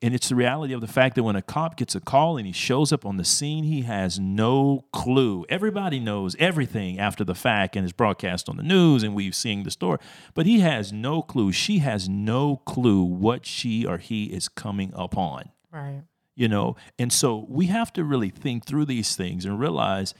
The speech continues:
Speaker 1: I think reforms are needed, reforms must be done, they're, they, they have to be done. But this whole idea of defunding or reallocating funds and so forth and so on, I, I just think it's, it's going down the wrong road.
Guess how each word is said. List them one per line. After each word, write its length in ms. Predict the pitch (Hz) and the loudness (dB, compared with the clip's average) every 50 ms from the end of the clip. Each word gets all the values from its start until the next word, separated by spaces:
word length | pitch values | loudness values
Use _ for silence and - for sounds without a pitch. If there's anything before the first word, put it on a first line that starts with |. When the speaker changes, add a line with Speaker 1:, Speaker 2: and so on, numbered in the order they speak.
| - _ _ _ _ _ - | -20 _ _ _ _ _ -4
Speaker 1:
I 140 | 101 127 143 | -2 -2 -2
think 480 | - - - 139 127 127 - - - | -2 -4 -2 -2 -2 -2 -4 -8 -4
reforms 480 | - 110 92 - - 113 101 92 90 90 | -4 -4 -4 -2 -2 -2 -2 -2 -4 -6
are 80 | 87 | -6
needed, 380 | 87 95 113 135 151 123 - - - | -8 -6 -6 -6 -4 -6 -6 -8 -8
reforms 520 | 101 95 - - - 98 95 92 87 87 | -8 -8 -8 -6 -6 -6 -6 -6 -6 -8
must 260 | 95 98 123 123 - | -6 -6 -6 -6 -6
be 140 | - 131 135 | -6 -8 -6
done, 320 | 127 123 123 131 69 127 117 | -6 -6 -4 -4 -4 -2 -2
they're, 180 | 120 - - - | -4 -4 -6 -8
they, 220 | - 117 107 87 | -10 -10 -10 -8
they 140 | - 101 98 | -8 -8 -8
have 260 | 90 101 110 104 - | -6 -6 -6 -6 -6
to 60 | - | -6
be 120 | - 120 120 | -6 -4 -4
done. 380 | 117 127 131 139 135 135 135 - _ _ _ _ _ _ | -4 -4 -4 -4 -4 -6 -8 -10 _ _ _ _ _ _
But 100 | - 107 | -6 -2
this 160 | 113 139 - | 0 2 2
whole 140 | - 156 - | 4 2 2
idea 320 | - 110 120 120 113 120 117 | 2 0 0 2 2 0 0
of 80 | 110 | 0
defunding 580 | 107 - - - - 117 113 117 120 120 113 104 | -2 -6 -8 -4 -2 0 2 2 2 0 -2 -2
or 80 | 95 92 | -4 -2
reallocating 640 | 101 110 110 107 107 104 - - 101 90 92 92 | -2 0 0 0 -2 -4 -6 -6 -6 -6 -6 -10
funds 520 | - - - 117 120 120 120 120 120 110 98 | -10 -6 -4 -2 -2 -2 -2 -2 -4 -4 -6
and 100 | - - | -6 -2
so 140 | - 117 113 | -2 -2 -2
forth 180 | - 113 113 | -2 -6 -8
and 100 | 107 - | -6 -6
so 200 | - - 123 117 | -4 -2 -2 -2
on, 300 | 113 113 113 110 107 110 - _ _ _ _ _ _ _ _ _ - | 0 0 -2 -2 -4 -6 -8 _ _ _ _ _ _ _ _ _ -6
I, 140 | 123 139 - - | -6 -6 -2 -2
I 80 | 156 | 0
just 200 | 151 143 131 - | 0 0 -2 -2
think 180 | - 139 123 117 | -2 -2 -2 -2
it's, 200 | 123 98 - - - _ - | -2 -2 -2 -4 -6 _ -8
it's 160 | 113 - 117 | -6 -6 -4
going 320 | 110 107 120 123 120 113 101 | 0 0 2 2 2 0 0
down 180 | 107 104 101 | 0 0 0
the 80 | 95 90 | 0 0
wrong 280 | 92 95 92 92 92 | 0 0 0 -2 -2
road. 340 | 87 95 113 - 58 - - | -2 0 0 0 0 -2 -4